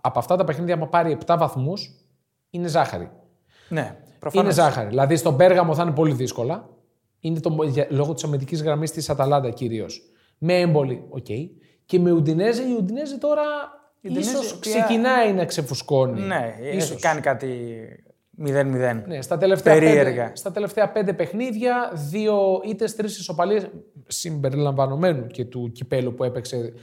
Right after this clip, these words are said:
Speaker 1: εκείνο κι αν ήταν θαύμα, το δύο τρία της Μόντζα μέσα στην Dacia Arena. Τέλος πάντων, τώρα το μηδέν μηδέν με την Κρεμονέζε δείχνει ότι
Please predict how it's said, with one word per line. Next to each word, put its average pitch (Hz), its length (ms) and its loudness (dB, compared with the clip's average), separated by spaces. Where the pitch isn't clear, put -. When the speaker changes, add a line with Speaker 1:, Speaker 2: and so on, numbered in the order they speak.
Speaker 1:
εκείνο 160 400 2
κι 151 120 0
αν 143 80 2
ήταν 123 320 -2
θαύμα, 113 440 -4
το 117 260 -4
δύο 123 200 -4
τρία 123 200 -6
της 120 160 -10
Μόντζα 123 360 -6
μέσα 123 260 -6
στην 123 300 -10
Dacia 135 60 -2
Arena. 120 560 -8
Τέλος 320 180 -2
πάντων, 185 140 2
τώρα 262 140 4
το 233 120 0
μηδέν 202 300 2
μηδέν 247 280 2
με 233 80 2
την 196 140 -4
Κρεμονέζε 214 600 0
δείχνει 247 360 -2
ότι 240 180 0